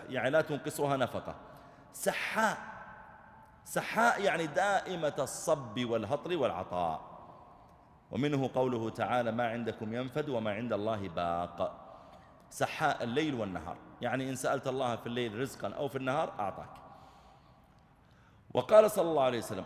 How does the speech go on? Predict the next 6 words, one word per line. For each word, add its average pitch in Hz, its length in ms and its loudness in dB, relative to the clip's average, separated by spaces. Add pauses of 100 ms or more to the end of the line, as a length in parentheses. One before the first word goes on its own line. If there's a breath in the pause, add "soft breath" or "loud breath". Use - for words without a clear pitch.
"أرأيتم"، 196 560 2 (1400)
يعني 147 380 2
أعلمتم، 143 720 2 (160)
أخبروني، 139 800 0
أنبئوني، 151 720 0
"أرأيتم 208 680 2